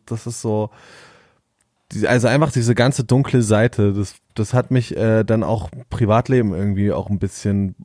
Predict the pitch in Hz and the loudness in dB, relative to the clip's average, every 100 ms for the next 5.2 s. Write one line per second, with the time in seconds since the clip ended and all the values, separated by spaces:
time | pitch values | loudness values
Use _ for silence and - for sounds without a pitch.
0 | - 101 101 101 104 101 95 101 95 95 | -6 -2 2 2 4 2 2 0 -2 -2
1 | 104 - 107 101 107 104 95 117 - 131 | -6 -4 -4 0 0 -2 0 -2 0 2
2 | 120 104 107 - 107 101 117 113 123 - | 2 2 0 2 2 2 0 0 -2 -2
3 | 113 113 123 117 - - - - 104 117 | 0 0 0 -4 -6 -20 -12 -2 0 2
4 | 123 - 113 160 160 147 - 120 131 - | 0 -2 0 2 4 4 2 -2 -2 -4
5 | 135 | -6